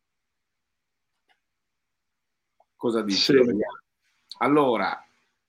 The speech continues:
Speaker 1: qua forse ha più senso andare a, eh, osservare il, le variazioni in termini di, invece che percentuali,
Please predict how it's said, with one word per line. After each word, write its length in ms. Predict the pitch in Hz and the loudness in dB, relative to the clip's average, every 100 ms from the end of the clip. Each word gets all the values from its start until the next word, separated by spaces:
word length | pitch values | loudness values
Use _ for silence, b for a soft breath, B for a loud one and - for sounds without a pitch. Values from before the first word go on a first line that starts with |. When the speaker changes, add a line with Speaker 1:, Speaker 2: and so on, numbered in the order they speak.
| _ | _
Speaker 1:
qua 260 | 202 170 | 4 4
forse 500 | - 185 185 151 139 | 4 4 4 4 0
ha 120 | 120 - | 0 2
più 160 | 175 | 0
senso 800 | 175 175 180 151 - 127 110 - | 2 0 0 -2 -2 -2 0 -2
andare 680 | 113 120 143 156 143 117 107 | -6 -4 0 0 0 -2 -4
a, 420 | - 131 127 113 - | -4 -4 -2 -4 -6
eh, 540 | 107 107 104 104 - | -8 -6 -6 -8 -8
osservare 1160 | 120 117 135 120 120 151 139 113 104 98 92 - - | -8 -8 -4 -4 0 0 0 0 -4 -6 -10 -14 -2
il, 460 | 147 147 135 120 113 104 98 95 87 - _ _ _ _ _ _ | 2 2 2 0 -2 -2 -2 -4 -6 -12 _ _ _ _ _ _
le 140 | 113 123 | -4 0
variazioni 880 | 135 127 120 151 160 147 120 101 - | 0 0 -4 2 2 2 -2 -8 -8
in 220 | 127 107 | -10 -6
termini 440 | 131 123 123 117 | -4 -4 -4 -6
di, 160 | 113 104 120 117 | -8 -10 -10 -10
invece 400 | 117 117 123 135 | -8 -6 -4 -4
che 100 | 131 | -6
percentuali, 1120 | 107 117 - 113 107 123 143 131 98 90 82 | -4 -4 -2 -6 -4 -2 0 0 0 -4 -10